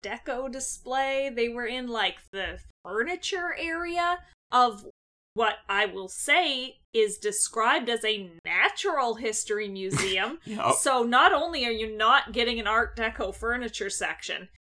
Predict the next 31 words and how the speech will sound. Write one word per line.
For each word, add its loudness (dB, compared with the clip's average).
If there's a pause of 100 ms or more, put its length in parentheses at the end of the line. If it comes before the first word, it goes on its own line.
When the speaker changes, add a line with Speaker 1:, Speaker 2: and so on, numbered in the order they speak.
(140)
Speaker 1:
you're -2
not 8
getting -2
an -4
Egyptian -2
section -4
either. -6 (160)
That's 0
not 0
natural 0
history. -4
Speaker 2:
Could 2
be, 0
uh, 4
a-, -4 (180)
anthropology? 6 (320)
Speaker 1:
But 6
it's -2
not 8
technically -2
natural 2
history. -4
Natural 2
Speaker 2:
Mm. 0
Speaker 1:
history -2
is -6
just -8
the 6
Speaker 2:
Bi-, 10
Speaker 1:
world. 0
Speaker 2:
bio. 6